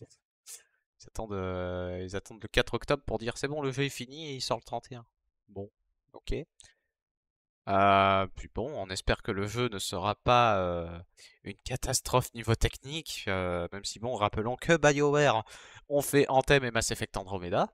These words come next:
<laughs> Voilà, donc, euh, bon, on verra bien, on verra bien. <laughs> Eh ben écoutez, mesdames et messieurs,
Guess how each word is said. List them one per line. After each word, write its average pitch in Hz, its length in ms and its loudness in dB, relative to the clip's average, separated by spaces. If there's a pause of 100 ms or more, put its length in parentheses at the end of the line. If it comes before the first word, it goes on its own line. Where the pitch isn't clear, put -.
<laughs> - 1600 -8
Voilà, 131 360 10
donc, 131 320 2
euh, 101 440 2 (1000)
bon, 123 220 6 (180)
on 135 80 6
verra 107 260 10
bien, 113 200 -2
on 143 80 -2
verra 113 260 2
bien. 117 300 0 (160)
<laughs> - 1500 -12
Eh 139 80 -4
ben 151 80 6
écoutez, 170 320 2
mesdames 147 320 0
et 139 60 -10
messieurs, 143 340 -4